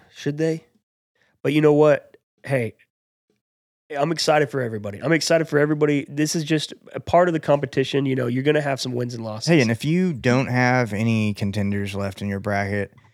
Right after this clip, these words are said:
Speaker 2: um, thanks for playing.
Speaker 1: Yeah.
Speaker 2: Um, and if, if you're still, you know, if you've got, you've got a good looking bracket right now, congratulations.
Speaker 1: Yeah.
Speaker 2: Um, because I didn't see it going this way.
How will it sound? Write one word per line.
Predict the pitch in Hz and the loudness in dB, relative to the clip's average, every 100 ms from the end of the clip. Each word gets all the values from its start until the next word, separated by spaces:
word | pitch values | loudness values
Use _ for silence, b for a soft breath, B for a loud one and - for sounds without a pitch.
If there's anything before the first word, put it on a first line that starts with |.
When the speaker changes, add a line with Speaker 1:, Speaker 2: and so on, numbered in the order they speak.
| b b | b b
Speaker 2:
um, | 98 95 95 92 92 98 b b - | -4 -2 -2 -4 -6 -8 b b -2
thanks | 131 - | 0 0
for | 120 | -2
playing. | - 95 95 92 104 | -2 -4 -4 -6 -2
Speaker 1:
Yeah. | 123 104 - | -2 -2 -6
Speaker 2:
Um, | 110 107 101 98 | -2 0 0 -2
and | 82 | -2
if, | 110 - | -4 -4
if | 104 | -6
you're | 110 107 | -4 -4
still, | - 117 113 113 110 98 - _ _ _ _ | 0 2 4 4 2 0 -6 _ _ _ _
you | 123 | 0
know, | 120 | 2
if | 104 | 2
you've | 139 139 | 0 2
got, | 113 131 151 - - | 2 4 2 0 -4
you've | 110 117 | -4 0
got | 143 143 | 2 2
a | |
good | 113 120 | 2 0
looking | 123 117 | 0 0
bracket | 95 104 143 127 | 0 0 2 0
right | 107 107 | 0 -2
now, | 87 101 101 101 101 - | 0 -2 0 -2 -4 -8
congratulations. | 113 107 131 139 90 104 123 92 87 113 | -4 2 2 2 0 -2 -4 -6 -6 -4
Speaker 1:
Yeah. | 117 101 101 104 98 95 | -4 -4 -4 -4 -2 -2
Speaker 2:
Um, | 95 98 | -4 -4
because | 107 113 - B B | -2 -2 -4 B B
I | 123 | 0
didn't | 196 208 131 | 2 0 -2
see | - 107 | -2 -2
it | - | -2
going | 98 95 | -2 -2
this | 85 78 - | -6 -8 -8
way. | - 113 | -8 -10